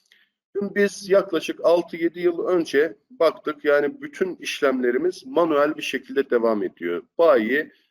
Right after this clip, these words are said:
bize telefon açıyor, "Bana şu kadar alçı gönder, plakası şu <coughs> göndereceğim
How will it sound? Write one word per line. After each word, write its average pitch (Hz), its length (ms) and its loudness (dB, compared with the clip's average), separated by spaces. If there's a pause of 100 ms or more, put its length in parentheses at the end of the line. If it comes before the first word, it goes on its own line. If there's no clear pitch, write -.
(140)
bize 175 200 -2
telefon 170 360 0
açıyor, 147 360 -2
"Bana 156 160 0
şu - 160 -10
kadar 147 280 0
alçı 135 340 0
gönder, 98 420 -2 (120)
plakası 151 540 -4
şu 127 320 -4 (540)
<coughs> - 420 -2
göndereceğim 101 680 -10